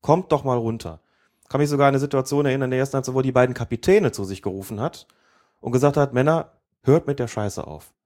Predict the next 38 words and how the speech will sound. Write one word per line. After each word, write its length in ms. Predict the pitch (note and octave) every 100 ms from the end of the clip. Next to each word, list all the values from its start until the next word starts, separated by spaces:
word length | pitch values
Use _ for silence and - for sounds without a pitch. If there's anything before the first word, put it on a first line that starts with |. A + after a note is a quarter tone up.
| _ _ _ _ _
Also 220 | - D#2
nicht 200 | G2 A2
wörtlich 300 | G2 G2+ F#2
jetzt 140 | F2
natürlich, 360 | F2+ F2+ D#2+ F2
ne? 100 | A#2
Aber 140 | C3+
einfach 200 | C3 D3
mal 120 | C#3
klar 220 | C3+ C#3 D3+
gemacht, 320 | D3+ D3+ - _ _ _ _ _ _ _ _ -
das 160 | B2+
geht 180 | C#3 C#3+
mir 80 | C#3
jetzt 140 | B2
zu 60 | A2+
weit. 120 | G#2+
Das 100 | G#2
heißt, 160 | D3+ -
er 100 | C3+
hat 140 | D3+
wirklich 320 | E3+ G3+ -
alles 220 | D#3 G#3+
versucht, 460 | - D#3+ C3+ G3 - _
jenseits 400 | A2+ D3+ F3 D3+
von 120 | C3+
Karten, 400 | - C3 D#3 D3+
die 100 | C#3
Leute 200 | C#3+ D#3
so 80 | D3
ein 40 |
bisschen 200 | D3+ -
runterzukochen. 760 | D#3 F3 F3 G#2 - - - - _ _ _ _ _ _ _
Dann 120 | A2+
gab's 200 | A2+ C#3+
natürlich 260 | E3 B2+ -
einzelne 360 | B2+ F#3 G#3 G3+
Situationen, 720 | G#3 G3 F#3+ F#3+ F#3+ G3